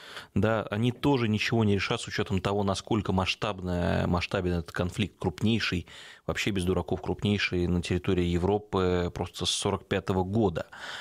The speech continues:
И, но при всём при этом,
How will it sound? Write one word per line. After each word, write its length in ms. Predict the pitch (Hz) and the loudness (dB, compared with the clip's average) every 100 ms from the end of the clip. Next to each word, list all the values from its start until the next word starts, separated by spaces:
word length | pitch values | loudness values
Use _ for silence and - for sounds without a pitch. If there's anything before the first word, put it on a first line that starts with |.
| - - - - - | -12 -14 -16 -10 0
И, 920 | 98 101 101 98 98 95 92 90 - | 4 6 6 4 4 4 4 2 0
но 180 | 95 92 | 0 0
при 140 | 92 | 0
всём 240 | 85 104 90 | 0 0 0
при 180 | 95 117 | 0 0
этом, 340 | 107 90 | -2 -6